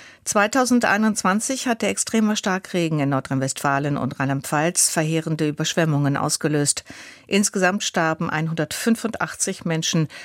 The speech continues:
Ein Mensch wird noch immer vermisst. In der Ukraine hat Präsident Zelensky einen Wechsel an der Regierungsspitze vorgeschlagen.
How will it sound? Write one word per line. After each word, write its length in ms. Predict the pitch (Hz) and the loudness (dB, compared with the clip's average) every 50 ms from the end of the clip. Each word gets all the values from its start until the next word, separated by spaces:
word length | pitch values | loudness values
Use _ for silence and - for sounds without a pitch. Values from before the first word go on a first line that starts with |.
| - - | -18 -10
Ein 200 | - 143 143 147 | -6 -4 -2 -2
Mensch 240 | 143 139 143 - - | -2 -2 -2 -4 -6
wird 320 | 143 135 - - - - - | -6 -8 -8 -12 -12 -10 -6
noch 160 | 180 170 - | -6 -4 -2
immer 320 | 151 185 175 165 127 127 | 0 0 2 2 2 0
vermisst. 540 | - - 175 170 160 - - - - - - - _ _ _ _ _ _ _ _ _ _ _ _ _ _ _ _ _ _ - - - - - - - - - - | -2 -2 -2 -2 -2 -2 -4 -6 -6 -6 -10 -18 _ _ _ _ _ _ _ _ _ _ _ _ _ _ _ _ _ _ -20 -20 -20 -20 -20 -20 -20 -20 -6 2
In 120 | 226 233 | 4 4
der 80 | 240 226 | 6 4
Ukraine 500 | 233 - - - - 247 247 269 277 285 | 2 2 0 2 4 4 6 6 6 4
hat 160 | 285 277 - | 2 2 0
Präsident 480 | - - 254 240 233 240 226 233 226 - | -2 0 0 2 2 4 4 4 4 4
Zelensky 640 | 233 214 202 196 214 214 - - - 247 254 247 | 2 2 4 2 2 0 -2 -2 0 2 2 4
einen 340 | - 185 196 202 196 190 175 | 4 4 2 4 4 4 4
Wechsel 420 | 180 208 226 - - - 247 220 | 2 0 0 0 0 2 4 4
an 200 | - - 175 180 | 4 2 2 0
der 120 | 185 175 185 | 0 0 -2
Regierungsspitze 840 | 185 175 - 175 180 185 196 190 180 - - - 127 - - - 143 | -2 -2 0 0 0 2 2 2 0 0 -2 -2 -2 -2 0 -2 -2
vorgeschlagen. 760 | - - 143 131 143 135 - - 147 131 135 139 139 127 - | -2 -2 -2 -2 0 -2 -2 0 0 0 0 0 0 0 -2